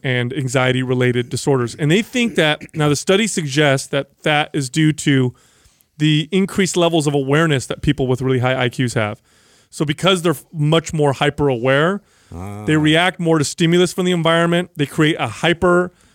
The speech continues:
Speaker 1: brain, hyper body scenario where they display a hyperactive central nervous system. So an example would be, like, tiny stimuli, like a clothing,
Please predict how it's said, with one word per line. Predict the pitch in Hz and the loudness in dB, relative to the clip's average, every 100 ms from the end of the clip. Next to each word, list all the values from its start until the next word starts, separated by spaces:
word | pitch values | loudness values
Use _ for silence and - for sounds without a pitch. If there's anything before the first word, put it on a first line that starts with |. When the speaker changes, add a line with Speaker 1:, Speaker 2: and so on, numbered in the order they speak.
| _ | _
Speaker 1:
brain, | 135 131 151 160 160 | -6 0 2 2 0
hyper | 151 147 156 160 | -2 -2 0 -2
body | 135 143 151 | 0 0 0
scenario | 151 165 143 139 139 | -2 -2 0 2 2
where | 135 139 | 2 2
they | 139 | 0
display | 135 - - 151 147 139 147 | -2 -4 -2 2 2 2 0
a | 143 | -4
hyperactive | 113 147 151 135 127 - 127 - _ _ _ _ _ | -2 -2 0 0 0 0 -2 -4 _ _ _ _ _
central | - 156 135 147 | -4 -2 0 0
nervous | 139 170 147 | 2 2 0
system. | 139 127 | -4 -10
So | 117 185 160 135 147 | -4 0 2 2 0
an | |
example | 139 127 147 139 135 | -2 0 -2 0 0
would | 131 | 2
be, | 135 | 2
like, | 120 117 _ _ _ _ _ | 2 -2 _ _ _ _ _
tiny | - 175 180 | -2 0 0
stimuli, | - 165 156 131 110 | 0 2 4 4 2
like | 113 113 - | 0 -4 -6
a | - 131 | -14 -12
clothing, | - 151 143 139 127 | 0 2 2 2 -2